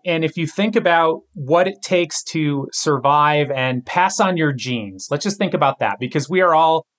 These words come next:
the result of people who've been really successful at passing on their genes one way or another.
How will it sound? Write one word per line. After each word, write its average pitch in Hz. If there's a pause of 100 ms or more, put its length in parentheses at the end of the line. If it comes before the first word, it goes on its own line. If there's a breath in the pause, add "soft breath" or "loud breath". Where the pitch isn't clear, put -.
the 151
result 147
of 135 (140)
people 170
who've 156
been 151
really 233
successful 190
at 135
passing 143
on 135
their 131
genes 131
one 185
way 170
or 147
another. 131